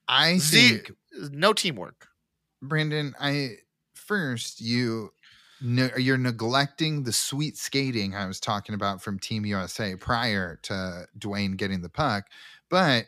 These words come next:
Speaker 1: we also don't see the,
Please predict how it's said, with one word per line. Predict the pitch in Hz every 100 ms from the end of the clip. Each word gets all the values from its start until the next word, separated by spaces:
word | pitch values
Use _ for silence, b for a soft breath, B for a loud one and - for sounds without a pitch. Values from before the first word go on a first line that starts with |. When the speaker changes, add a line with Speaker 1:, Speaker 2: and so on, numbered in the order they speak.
| 127
Speaker 1:
we | 131
also | 135 196 208 214
don't | 147 131 131 110
see | - 151 143 147 143 -
the, | 120 117 107 104 98